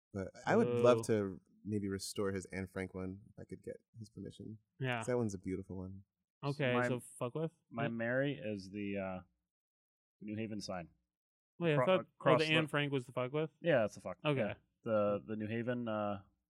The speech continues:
Speaker 3: looks like, looks like boards. You know, it's like wooden boards. It's right across from the, uh, the railroad tracks over on State,
Speaker 2: Okay, yeah,
Speaker 3: State
Speaker 2: yeah,
Speaker 3: Street.
Speaker 2: yeah, yeah.
Speaker 1: Oh, on the
Speaker 2: Alright.
Speaker 1: Corsair building?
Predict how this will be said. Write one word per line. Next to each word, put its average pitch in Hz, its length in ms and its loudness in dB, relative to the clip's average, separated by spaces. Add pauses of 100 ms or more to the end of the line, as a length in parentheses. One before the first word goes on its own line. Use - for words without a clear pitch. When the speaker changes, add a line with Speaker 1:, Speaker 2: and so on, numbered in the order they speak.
(720)
Speaker 3:
looks 107 200 -10
like, 98 200 -6 (420)
looks 139 140 -14
like 104 180 -4
boards. 110 460 -2 (560)
You - 60 -20
know, 101 80 -10
it's 92 100 -14
like 95 140 -10
wooden 104 280 -8
boards. 104 360 -4
It's 90 120 -18
right 110 120 -8
across 110 260 -6
from 104 160 -14
the, 95 180 -12
uh, 90 200 -8 (640)
the 104 60 -10
railroad 98 320 -4
tracks - 380 -12 (680)
over 110 160 -4
on 101 140 -4
State, 151 140 -2
Speaker 2:
Okay, 180 420 6
yeah, 165 80 6
Speaker 3:
State 139 140 6
Speaker 2:
yeah, 143 100 4
Speaker 3:
Street. 139 200 2
Speaker 2:
yeah, 156 200 -2
yeah. 147 180 0 (220)
Speaker 1:
Oh, 190 100 8
on 151 60 8
the 135 60 6
Speaker 2:
Alright. 147 180 6
Speaker 1:
Corsair 170 420 2
building? 240 400 -2